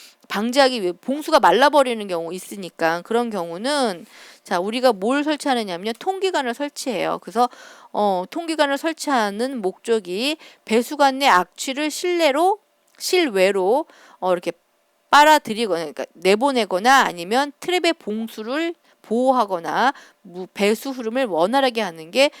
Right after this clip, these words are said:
통기관 설치 목적이다. 여러분들이 보시면 돼요.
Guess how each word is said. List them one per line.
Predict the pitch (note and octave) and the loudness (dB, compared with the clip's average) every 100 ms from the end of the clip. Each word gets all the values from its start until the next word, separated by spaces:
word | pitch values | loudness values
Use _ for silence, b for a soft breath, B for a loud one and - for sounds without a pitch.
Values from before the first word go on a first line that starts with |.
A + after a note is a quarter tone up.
| B _ | B _
통기관 | - F4 D#4+ C#4 B3 | -6 -4 -2 -2 -2
설치 | C#4 B3+ C4+ | -2 -4 -8
목적이다. | G#3 E3 _ A#3 A3 F3+ A#3+ G#3+ | -8 -10 _ -2 -2 2 2 2
여러분들이 | E3+ D#3+ D#3+ E3+ | -4 -8 -10 -10
보시면 | A3 A3 A3+ F#3 | -8 -8 -8 -10
돼요. | D#3 D#3 | -6 -8